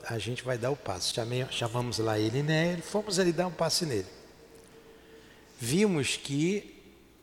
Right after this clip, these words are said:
tinha os espíritos junto dele. Ele tomou o passe e quando acabou o passe, falei, "Como é que você tá?"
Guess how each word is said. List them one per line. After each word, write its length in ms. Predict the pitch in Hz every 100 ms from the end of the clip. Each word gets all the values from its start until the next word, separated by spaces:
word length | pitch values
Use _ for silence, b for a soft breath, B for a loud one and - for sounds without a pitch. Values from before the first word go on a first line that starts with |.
| - - -
tinha 160 | 120
os 140 | 110 113
espíritos 640 | 160 - 143 147 160 156
junto 380 | 113 135 156 -
dele. 380 | 175 139 98 - - - B B B B B B B - - - - - - - -
Ele 400 | 113 117 135 165
tomou 460 | 170 - 135 123 123
o 40 |
passe 680 | 117 123 113 131 135 - 226 - - - - B B B B B B B B B B B -
e 440 | 143 156 180 196 - - - - - -
quando 200 | 151 131
acabou 420 | 123 139 113 131
o 40 |
passe, 340 | 127 135 147 -
falei, 160 | 131
"Como 140 | 123 135
é 40 |
que 80 | 123
você 220 | 127 135
tá?" 340 | - 120 117